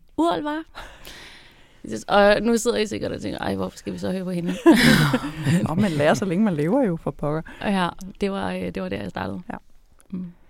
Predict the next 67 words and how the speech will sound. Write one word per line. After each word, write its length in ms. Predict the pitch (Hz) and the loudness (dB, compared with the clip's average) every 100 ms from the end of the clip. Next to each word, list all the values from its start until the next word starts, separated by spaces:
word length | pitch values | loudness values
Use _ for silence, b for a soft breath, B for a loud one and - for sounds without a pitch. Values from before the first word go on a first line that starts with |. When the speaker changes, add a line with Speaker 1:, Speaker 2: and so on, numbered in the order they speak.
| b b b | b b b
Speaker 2:
Ja, 140 | 170 165 | -2 -2
altså, 300 | 185 175 208 - - - - | -2 -2 -2 -4 -14 -20 -10
nu 180 | - 190 | -6 0
sagde 180 | 196 190 | 2 2
du 40 | |
også 120 | 190 | 2
selv, 140 | 202 190 | 0 -4
du 60 | |
kom 180 | 175 170 | -6 -4
ind 140 | 170 | -4
og 140 | - 180 | -6 -10
skulle 220 | - 170 | -8 -8
sidde 160 | - 185 | -4 -2
med 80 | |
noget 180 | 180 151 | -2 -2
kundeservice. 640 | - 208 240 208 202 208 - - | -2 -2 -2 -4 -6 -8 -14 -10
Det 80 | 175 | -4
Speaker 1:
Mhm. 80 | 160 | -2
Speaker 2:
gjorde 140 | 180 | 0
det 60 | 170 | 0
også. 100 | 175 | -2
Vi 40 | 175 | -4
startede 320 | 151 165 240 | -4 -2 0
nærmest 260 | 180 208 | 0 -4
samtidig. 460 | - 170 - 220 208 - - | -4 -6 -6 -8 -10 -14 -16
Altså, 140 | 190 | -16
jeg 20 | - | -10
tror, 160 | 202 | -8
hvis 160 | 185 180 | -6 -6
ikke 140 | 196 | -8
samme 220 | - 196 | -6 -2
måned, 260 | 214 180 196 | -2 -2 -6
så 180 | - 196 | -6 -8
med 240 | 180 180 | -6 -6
en 120 | 170 | -4
måneds 280 | 175 175 202 | -4 -6 -6
mellemrum 340 | 180 196 202 - | -6 -6 -6 -8
eller 160 | 165 | -10
sådan 120 | 170 | -8
noget. 140 | 180 170 | -8 -6
Og 60 | |
jeg 80 | 175 | -6
kan 100 | 190 | -6
jo 60 | 190 | -4
huske, 220 | 185 202 | -4 -4
Speaker 1:
Mhm. 100 | 180 | -6
Speaker 2:
altså, 180 | 190 185 | -6 -8
det 140 | 175 196 | -10 -10
kan 140 | - | -6
vi 60 | 185 | -6
vel 120 | 170 | -4
godt 200 | 185 185 | -6 -8
sige, 300 | - 214 202 | -4 0 2
hvad 120 | 196 | 2
det 240 | 180 175 185 | 0 -4 4
var 120 | 233 | 4
for 100 | 277 | 4
et 80 | - | 0
produkt, 300 | 220 208 208 | 0 0 0
Speaker 1:
Mhm. 60 | |
Speaker 2:
du 100 | - | 0
skulle 320 | 208 - 202 | -2 -2 2
ind 120 | 220 214 | 2 2
og, 180 | 208 - | 2 2
og 400 | 196 180 180 185 | 0 0 0 0
arbejde 420 | 220 240 214 214 | 0 0 -2 -4
på. 300 | - 240 | -2 -2